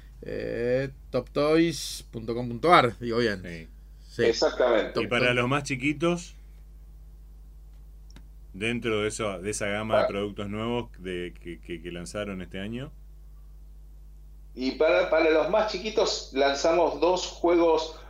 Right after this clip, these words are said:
Speaker 3: Hay un juego que está buenísimo, se llama Ratatat Cat, y otro que se llama Reinas Durmientes, que también son juegos muy modernos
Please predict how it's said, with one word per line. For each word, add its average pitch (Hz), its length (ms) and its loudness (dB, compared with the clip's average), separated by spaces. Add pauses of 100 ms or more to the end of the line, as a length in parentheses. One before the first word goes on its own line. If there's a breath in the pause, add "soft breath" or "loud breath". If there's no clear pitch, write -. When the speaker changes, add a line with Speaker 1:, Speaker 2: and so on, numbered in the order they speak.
Speaker 3:
Hay 143 160 4
un 156 140 4
juego 165 260 2
que 147 60 2
está 143 220 2
buenísimo, 147 440 2
se 127 60 -2
llama 139 220 2
Ratatat 139 640 2
Cat, - 300 0 (760)
y 117 280 -2
otro 139 400 2
que 110 120 0
se 107 80 -8
llama 113 880 0
Reinas 139 380 4
Durmientes, 139 580 0
que 110 120 0
también 107 460 0
son 110 240 0
juegos 113 340 2
muy 123 260 -2
modernos 139 840 0